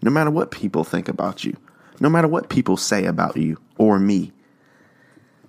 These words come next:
You can have the fear of the Lord, and he gives you confidence. He gave David confidence.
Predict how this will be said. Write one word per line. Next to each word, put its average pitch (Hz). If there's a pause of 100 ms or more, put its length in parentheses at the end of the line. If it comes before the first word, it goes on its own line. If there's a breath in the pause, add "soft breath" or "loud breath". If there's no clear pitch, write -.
(120)
You 120
can 139
have 110
the 90
fear 131
of 107
the 107
Lord, 104
and 92
he 135
gives 98
you 95
confidence. - (2250 soft breath)
He 131
gave 120 (180)
David 117
confidence. -